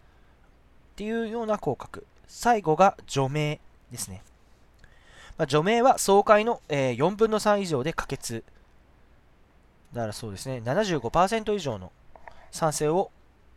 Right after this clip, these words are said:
えー、もらわないとダメということですね。でですね、まあ、今回ちょっとわーわー騒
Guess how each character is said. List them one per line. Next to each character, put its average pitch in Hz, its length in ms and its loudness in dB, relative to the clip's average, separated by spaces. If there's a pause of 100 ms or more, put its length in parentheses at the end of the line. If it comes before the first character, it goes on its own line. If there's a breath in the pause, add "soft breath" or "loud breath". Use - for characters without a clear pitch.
(400)
え 107 460 -10 (1400)
ー、 127 40 -14
も 120 120 -6
ら 110 100 -2
わ 107 120 -4
な 107 100 -6
い 98 100 -10
と 98 220 -4 (560 loud breath)
ダ 113 140 -4
メ 113 100 -10
と 101 80 -12
い 95 40 -10
う - 20 -20
こ - 100 -18
と 90 80 -16
で 95 60 -18
す - 100 -14
ね。 160 180 -8 (840 soft breath)
で 127 140 -6
で 110 120 -8
す - 160 -10
ね、 104 380 -8 (240)
ま 127 100 -4
あ、 - 80 -10 (840 soft breath)
今 240 200 0
回 107 240 2 (280)
ち - 40 -10
ょ 151 40 -8
っ - 40 -10
と 117 240 -12 (1300)
わ 131 160 0
ー - 40 0
わ 104 140 -4
ー 117 380 -4
騒 - 40 -18